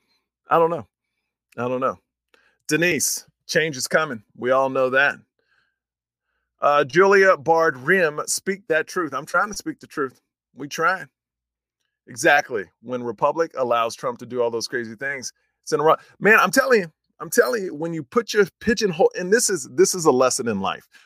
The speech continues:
When you pigeonhole yourself into only doing one thing,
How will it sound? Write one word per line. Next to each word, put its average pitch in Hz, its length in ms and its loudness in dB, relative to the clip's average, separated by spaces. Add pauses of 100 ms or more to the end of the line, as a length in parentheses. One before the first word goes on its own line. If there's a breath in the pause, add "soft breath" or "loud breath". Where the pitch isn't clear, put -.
When 139 160 -6
you 135 100 -4
pigeonhole 170 720 0
yourself - 680 -4 (1040)
into 143 320 -4
only 170 280 -2
doing 135 380 -2
one 127 220 0
thing, 98 400 -2